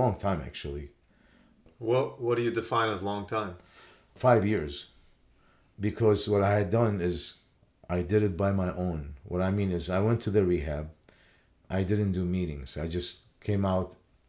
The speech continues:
Speaker 1: and started continuing my life.
Speaker 2: Yeah.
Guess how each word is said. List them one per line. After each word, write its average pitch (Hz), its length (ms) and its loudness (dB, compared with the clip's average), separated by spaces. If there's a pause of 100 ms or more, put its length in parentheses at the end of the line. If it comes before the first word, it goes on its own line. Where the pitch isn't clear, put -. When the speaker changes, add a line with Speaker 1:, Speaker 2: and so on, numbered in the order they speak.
(160)
Speaker 1:
and 87 140 -4
started 95 380 0
continuing 92 560 -2
my 82 120 -2
life. 76 460 -6 (100)
Speaker 2:
Yeah. 101 260 -4